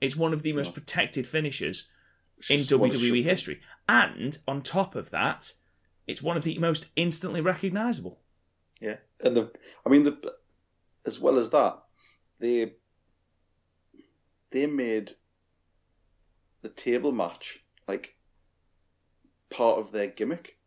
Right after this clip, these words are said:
Speaker 1: Yeah, absolutely.
Speaker 2: The ta-, like, the table was, like, the third member for them at times.
Speaker 1: Yeah.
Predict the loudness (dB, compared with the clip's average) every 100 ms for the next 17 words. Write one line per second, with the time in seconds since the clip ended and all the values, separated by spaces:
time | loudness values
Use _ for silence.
0 | _ _ _ -8 -4 -4 -6 -10 -8 -2
1 | 2 2 2 -2 -4 -4 -4 0 2 2
2 | 0 4 4 4 0 0 0 -2 -6 -2
3 | -2 0 -2 -4 -6 -6 -6 -6 -4 -4
4 | -6 -8 -6 -6 -8